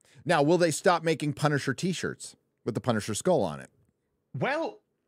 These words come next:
Speaker 2: I saw there was a
Speaker 1: 'Cause that
Speaker 2: manufac-
Speaker 1: makes more money than any of the comics.
Speaker 2: Well, I know a manufacturer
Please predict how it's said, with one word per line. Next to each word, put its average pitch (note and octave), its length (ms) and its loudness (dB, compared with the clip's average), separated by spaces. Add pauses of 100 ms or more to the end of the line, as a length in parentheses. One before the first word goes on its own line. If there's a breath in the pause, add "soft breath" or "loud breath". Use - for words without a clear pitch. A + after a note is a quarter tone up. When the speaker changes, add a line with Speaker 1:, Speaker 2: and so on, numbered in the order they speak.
(160)
Speaker 2:
I B3+ 180 -4
saw C#4 320 -6
there D#3 120 -6
was C#3+ 120 -6
a D3 40 2
Speaker 1:
'Cause C3 100 4
that E3 140 6
Speaker 2:
manufac- F#3+ 40 -8
Speaker 1:
makes F3 200 0
more D3+ 120 4
money C3+ 240 4
than A#2 180 2
any A#2 180 0
of F2+ 60 -2
the D#2+ 60 -4
comics. G2 460 -6 (480)
Speaker 2:
Well, F3+ 140 -4
I F3+ 120 -4
know A#3+ 140 -4
a A#3 40 -4
manufacturer F3+ 840 -6